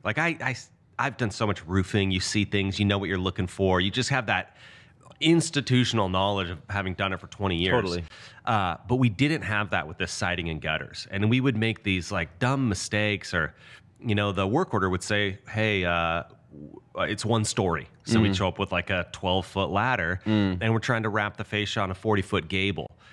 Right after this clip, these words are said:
Speaker 1: And I, so there's all these things where I was, "Okay, <clears throat> if we can sit here and, and look at the thing and talk about it, then we can make sure that we're covering our bases and we all know what's going on, and we're not gonna be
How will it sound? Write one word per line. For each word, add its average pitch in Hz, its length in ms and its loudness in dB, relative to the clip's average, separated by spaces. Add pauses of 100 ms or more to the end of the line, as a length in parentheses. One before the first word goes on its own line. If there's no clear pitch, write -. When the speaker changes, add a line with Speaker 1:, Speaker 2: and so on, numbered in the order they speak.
(180)
Speaker 1:
And 113 160 0
I, - 80 -2
so - 280 -2
there's 156 220 -6
all 190 100 2
these 175 200 2
things 131 200 2
where 104 100 2
I 95 40 4
was, 87 300 -4 (320)
"Okay, 95 260 -2 (160)
<clears throat> - 540 0
if - 100 -6
we 143 80 6
can 156 140 -2
sit 131 200 2
here 104 340 0
and, 92 360 0 (220)
and 90 280 -2
look 113 500 2
at - 120 0
the 85 100 -2
thing 69 460 -4
and 85 160 -2
talk 123 360 0
about 71 340 -2
it, 85 240 -6 (320)
then 90 580 -2 (240)
we 107 160 4
can 104 200 2
make 98 200 0
sure 98 280 2
that 92 140 -2
we're 90 80 -4
covering 95 340 -2
our 87 100 2
bases 87 360 -4
and 90 100 -2
we 90 100 0
all 90 120 2
know 87 180 0
what's 78 180 -6
going 80 260 2
on, 78 260 0
and 76 100 -6
we're 82 80 -2
not 82 160 0
gonna 80 140 -6
be 82 400 0